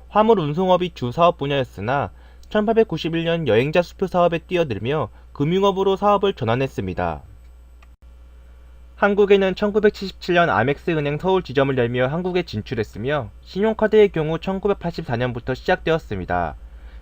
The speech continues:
국내에서는 아멕스 카드와 여행자 수표 중심으로 업무를 진행하고 있습니다.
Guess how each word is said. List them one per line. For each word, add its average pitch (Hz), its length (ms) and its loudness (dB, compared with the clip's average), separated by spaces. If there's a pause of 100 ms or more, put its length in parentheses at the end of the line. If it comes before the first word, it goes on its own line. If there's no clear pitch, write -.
국내에서는 202 720 2
아멕스 151 400 0
카드와 175 480 2
여행자 135 340 0
수표 170 240 -6
중심으로 123 560 -4
업무를 123 320 -4
진행하고 123 440 -2
있습니다. 82 680 -6